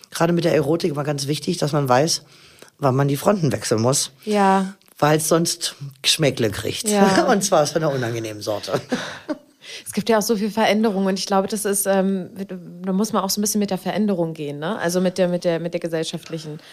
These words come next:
Speaker 2: So, weil du musst ja weiterhin Leute ansprechen. Und hast du das Gefühl, mittlerweile sind mehr junge Leute bei euch
Speaker 1: Ja.
Speaker 2: als, als früher? Schon,
Speaker 1: Ja, ja,
Speaker 2: ne?
Speaker 1: es, es
Speaker 2: Also
Speaker 1: hat
Speaker 2: das
Speaker 1: sich ja doch schon
Speaker 2: diffundiert
Speaker 1: sehr
Speaker 2: so rein
Speaker 1: gedreht,
Speaker 2: in die
Speaker 1: ja.
Speaker 2: Jugend, auch das ganze
Speaker 1: Ja.
Speaker 2: Kinky-Thema
Speaker 1: Ja.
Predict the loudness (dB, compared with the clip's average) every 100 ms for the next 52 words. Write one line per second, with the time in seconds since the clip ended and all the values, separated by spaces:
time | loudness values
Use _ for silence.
0 | -2 2 2 0 -6 0 2 2 2 2
1 | 2 2 2 4 2 2 -2 -6 -6 -6
2 | -4 -4 -4 -8 -10 -2 0 2 0 0
3 | -2 2 2 2 4 4 4 2 0 2
4 | 2 2 2 2 2 4 4 2 0 0
5 | 0 0 -2 -4 -18 _ _ 0 4 4
6 | 4 0 -2 -2 0 2 0 2 4 4
7 | 4 4 4 4 4 2 2 2 4 4
8 | 6 4 4 6 6 8 6 6 8 6
9 | 6 4 4 4 4 2 0 0 -2 -2
10 | -2 2 2 2 -2 -4 -8 -8 0 2